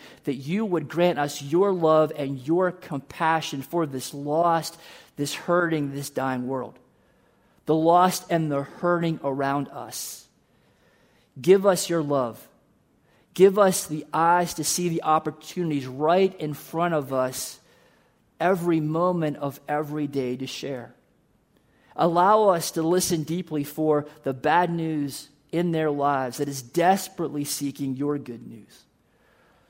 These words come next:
Show us the ways to tangibly show that good news. M-, maybe that is a conversation, but maybe that's a meal or mowing their grass or watching their kids.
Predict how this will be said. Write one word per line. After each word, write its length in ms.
Show 380
us 120
the 140
ways 320
to 100
tangibly 720
show 360
that 280
good 220
news. 200
M-, 140
maybe 600
that 320
is 180
a 60
conversation, 960
but 180
maybe 380
that's 300
a 100
meal 500
or 140
mowing 500
their 180
grass 600
or 180
watching 560
their 120
kids. 600